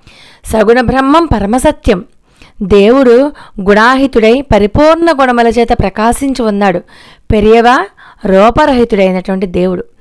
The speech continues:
దైవం మానవ రూపంలో అన్నది నిజం. గుణాల చేత ప్రకాశించువారే శ్రేష్టమైన వారు. పెరియవా సగుణ బ్రహ్మం, బ్రహ్మానందం" అంటూ పారవస్యంతో ఆ వేదాంతి పలికాడు.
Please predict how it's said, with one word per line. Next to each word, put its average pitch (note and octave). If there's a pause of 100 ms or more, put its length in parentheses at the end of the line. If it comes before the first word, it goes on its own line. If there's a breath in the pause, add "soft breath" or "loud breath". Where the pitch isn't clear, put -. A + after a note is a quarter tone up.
(580 soft breath)
దైవం A#3
మానవ A#3+
రూపంలో C4+
అన్నది A#3+
నిజం. G#3+ (1120 soft breath)
గుణాల G#3+ (140)
చేత D4
ప్రకాశించువారే C4
శ్రేష్టమైన B3+
వారు. G3 (540 soft breath)
పెరియవా F#3+
సగుణ G3
బ్రహ్మం, A3+
బ్రహ్మానందం" G3+ (160)
అంటూ F3+ (460 soft breath)
పారవస్యంతో G#3+
ఆ G#3+
వేదాంతి F3
పలికాడు. F#3+